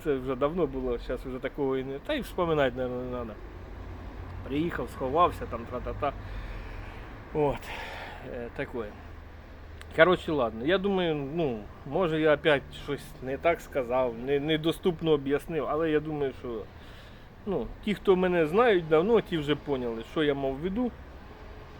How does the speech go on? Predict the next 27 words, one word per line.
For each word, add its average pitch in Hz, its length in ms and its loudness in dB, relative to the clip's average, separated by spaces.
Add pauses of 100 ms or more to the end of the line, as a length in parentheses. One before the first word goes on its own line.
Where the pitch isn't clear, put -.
(100)
і 160 120 2
для 151 160 8
чого 175 200 8
я 151 140 10
періодично 143 680 4
це 127 100 -4
роблю. 101 260 -4 (140)
Всім 156 220 -2
гарного 139 360 2
дня, 175 240 0 (440)
пока. 131 380 0
А 131 60 0
я 165 140 6
пішов 160 360 -2
провіряти 147 600 4
нову 139 380 0 (240)
посудомойку, 143 1500 0 (100)
по-, 143 100 4 (520)
ві-, 147 220 0
віс-, 151 320 -2 (100)
віщесушилку, 143 1160 -4 (240)
чи 139 60 -4
як 151 180 4
вона, 123 240 -6 (100)
сушилку. 165 480 -2 (840)
От, 135 280 -4
все-таки 147 380 -2